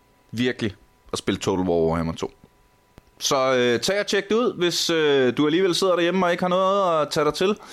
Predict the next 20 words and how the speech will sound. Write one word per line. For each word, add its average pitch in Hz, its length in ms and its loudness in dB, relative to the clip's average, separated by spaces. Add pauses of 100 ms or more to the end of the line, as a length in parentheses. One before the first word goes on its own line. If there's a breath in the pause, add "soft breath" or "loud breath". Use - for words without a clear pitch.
(240 loud breath)
Tusind 240 220 2
tak, 233 140 -2
fordi 226 180 -2
du 208 100 2
lyttede 156 240 2
med, 226 300 2
især 196 200 -2
hvis 190 120 -4
du 165 80 -2
nåede 160 180 0
så 175 140 -2
langt 143 300 -4
her, 143 200 0
bare 147 200 0
min 160 220 -2
fucking 165 460 -6
solo 156 380 0
rant. 127 200 -4
Jeg 117 80 -8
har 123 280 -4